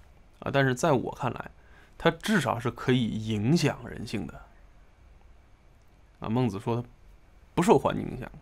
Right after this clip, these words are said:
这个我是不能赞成的。用我们前面在国际关系史里面讲的建构主义的观点，这个文化是自我实现的预言，人类它是实践的动物。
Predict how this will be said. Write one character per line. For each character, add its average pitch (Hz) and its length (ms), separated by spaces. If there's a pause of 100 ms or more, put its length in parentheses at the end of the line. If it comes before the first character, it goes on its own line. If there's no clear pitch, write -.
这 - 160
个 - 80
我 - 160
是 - 160 (200)
不 147 60
能 117 160
赞 131 200
成 - 120
的。 - 120 (600)
用 233 200
我 131 80
们 147 140
前 120 260
面 185 240
在 147 300
国 127 220
际 165 80
关 175 180
系 170 100
史 - 140
里 131 80
面 113 180
讲 120 240
的 - 80
建 196 260
构 117 140
主 - 140
义 82 40
的 82 100
观 - 180
点， - 160 (1600)
这 135 160
个 113 140
文 113 380
化 240 240
是 123 140
自 - 200
我 98 200
实 - 140
现 147 160
的 117 60
预 147 140
言， 131 320 (1080)
人 120 360
类 247 140
它 - 100
是 151 140
实 - 420
践 262 200
的 98 100
动 - 120
物。 - 40